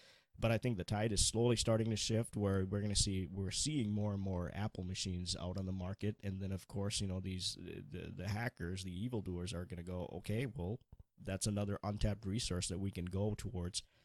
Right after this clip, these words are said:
go after." Um, and then I was reading through the article, and there were some, some comments that were being made. Uh, there was a person that had commented, uh, apparently there's a research that was done. I, I, I don't have the,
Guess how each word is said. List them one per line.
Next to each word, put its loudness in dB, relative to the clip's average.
go 6
after." -2
Um, -6
and 2
then 4
I 4
was 0
reading 6
through 0
the 2
article, 2
and -2
there 2
were 2
some, 2
some 0
comments 0
that 2
were -2
being 2
made. 0
Uh, -4
there -2
was -2
a -2
person 2
that 6
had -2
commented, 2
uh, -6
apparently 4
there's 2
a 0
research 4
that 2
was 0
done. 2
I, 0
I, -4
I 0
don't 4
have 8
the, 0